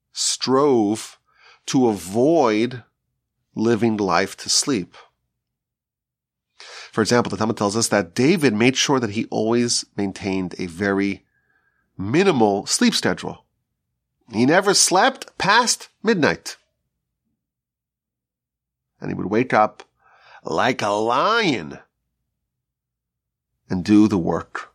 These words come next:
the service of God. Even in more recent times,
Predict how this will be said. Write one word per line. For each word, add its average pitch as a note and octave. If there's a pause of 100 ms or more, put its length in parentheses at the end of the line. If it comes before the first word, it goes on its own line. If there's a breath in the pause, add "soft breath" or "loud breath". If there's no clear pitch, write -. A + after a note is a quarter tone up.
the G#2+
service -
of G2
God. C3+ (1500)
Even G#2+
in A2+
more G2
recent G2+
times, G#2+